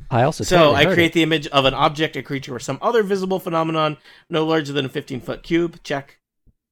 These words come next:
Speaker 2: Uh, so it'll, it can last for up to ten minutes. Um, purely visual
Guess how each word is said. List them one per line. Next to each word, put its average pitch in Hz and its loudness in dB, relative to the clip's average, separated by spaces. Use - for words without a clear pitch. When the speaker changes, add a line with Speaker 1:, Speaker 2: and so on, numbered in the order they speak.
Speaker 2:
Uh, 127 -2
so 120 -2
it'll, 143 -2
it 143 -4
can 135 -8
last 123 -4
for 117 -6
up 120 -10
to 117 -14
ten 117 -10
minutes. 185 -4
Um, 123 -2
purely 185 2
visual 151 -2